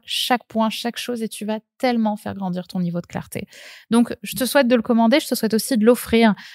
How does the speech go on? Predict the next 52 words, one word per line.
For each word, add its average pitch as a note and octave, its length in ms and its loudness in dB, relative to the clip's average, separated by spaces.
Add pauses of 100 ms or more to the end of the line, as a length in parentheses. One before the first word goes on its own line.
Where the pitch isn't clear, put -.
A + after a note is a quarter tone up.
à G#3 140 2
toutes - 280 -14
les A3+ 80 4
personnes G3+ 380 0
que G3 100 -4
ça F#3 180 -4
peut F#3+ 140 -8
aider, F#3 380 -6 (280)
tes A3 200 4
amis, G3 360 4 (280)
tes A3+ 120 -2
copines, G3+ 520 0 (160)
tes A3+ 140 -4
mères, F#3 400 -4
tes A3+ 120 4
sœurs, F3+ 380 0
tes A#3 140 -2
tantes, F#3+ 460 -2
j'en - 160 -14
sais - 180 -6
rien, A3 280 6
mais G3+ 120 6
en G3 120 2
tout G3 120 -6
cas, A3+ 200 4 (340)
toutes - 180 -6
ces G#3+ 160 0
personnes G#3 540 0
à F#3+ 120 -2
qui B3 160 -6
tu - 160 -8
sais A3+ 300 -2
que A3+ 320 -2 (340)
c'est - 160 -2
le G#3 60 2
plus - 180 -2
beau G#3+ 200 4
cadeau F#3+ 280 2
et G3 60 2
la F#3+ 100 2
plus - 160 -6
belle A3+ 200 4
déclaration G3 540 0
d'amour F#3 260 -2
que G3+ 100 -6
tu - 140 -14
puisses - 200 -14
faire G3 180 0
que G3+ 100 -8
de F#3 100 -2
leur F#3 160 0
dire, « F#3+ 200 -2